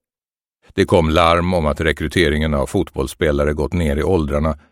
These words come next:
och att det förekom omfattande matchfixning i svenska ungdoms- och reservlagsmatcher. En spelare i A I K meddelar att han utsatts för ett mutförsök inför stormatchen mot I F K Göteborg.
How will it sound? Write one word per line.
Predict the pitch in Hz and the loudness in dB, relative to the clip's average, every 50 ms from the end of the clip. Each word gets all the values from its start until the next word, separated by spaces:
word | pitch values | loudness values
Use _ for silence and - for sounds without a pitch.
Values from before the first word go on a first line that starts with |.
| _ _ _ | _ _ _
och | _ - - | _ 0 0
att | - | 2
det | - 87 80 | 2 0 2
förekom | - 120 76 76 73 82 76 73 - | 2 2 2 2 0 0 0 0 0
omfattande | - 113 87 71 - - 71 - - 71 69 73 | 0 0 0 -2 -2 -2 -4 -2 -2 -2 -2 0
matchfixning | 80 92 90 - - - - 73 - - - 69 69 67 | 0 0 -2 -2 -4 -4 -6 -6 -6 -6 -8 -6 -6 -4
i | 69 67 | -6 -4
svenska | - 107 92 73 - - 78 | -2 0 0 0 0 -2 -2
ungdoms- | 71 95 95 87 78 73 73 71 73 73 - | 0 0 0 0 0 0 0 -2 -2 -4 -4
och | 71 69 71 73 | -6 -4 -4 -4
reservlagsmatcher. | 76 - - 101 92 76 73 73 73 69 69 71 71 - 85 80 82 - - - - - - - _ _ _ _ _ _ _ _ _ _ _ _ _ _ _ - - | -2 0 2 2 2 2 0 0 0 0 0 -2 -2 -4 -4 -4 -4 -6 -8 -6 -6 -6 -6 -8 _ _ _ _ _ _ _ _ _ _ _ _ _ _ _ -10 -4
En | - 85 90 82 | 0 0 0 0
spelare | - - 120 95 82 85 85 82 82 80 80 90 | 2 4 4 4 4 4 4 4 4 4 2 2
i | 95 - | 2 2
A | - 101 76 73 | 4 4 4 2
I | 73 | 2
K | - - 85 78 78 | 0 -2 -2 0 0
meddelar | 92 113 98 71 67 69 69 71 69 | 2 2 2 2 2 0 0 2 2
att | 67 65 - - | 0 0 -2 -2
han | 80 76 | -4 -2
utsatts | 101 107 - - - 73 65 - | -2 -2 -2 -2 -2 -4 -4 -2
för | - 73 | -2 -2
ett | 69 69 | -2 0
mutförsök | 87 95 101 85 - - - 71 - - 71 69 67 - - - _ _ _ _ - | 0 0 0 0 -2 -4 -6 -6 -2 0 0 0 0 -2 -6 -20 _ _ _ _ -6
inför | - 71 - 80 67 | -4 -2 0 -2 -2
stormatchen | - - 123 98 69 65 71 67 - - - 73 65 67 | 0 0 0 0 2 0 0 -2 -2 -4 -6 -4 -2 -2
mot | 67 62 64 - - - | -2 -4 -6 -10 -10 -6
I | 98 87 | -4 -2
F | 69 - | -2 -2
K | - 71 67 67 | -2 -2 -2 -2
Göteborg. | 62 - - 76 73 95 87 67 55 52 | -2 -2 -4 -2 0 0 0 0 -2 -6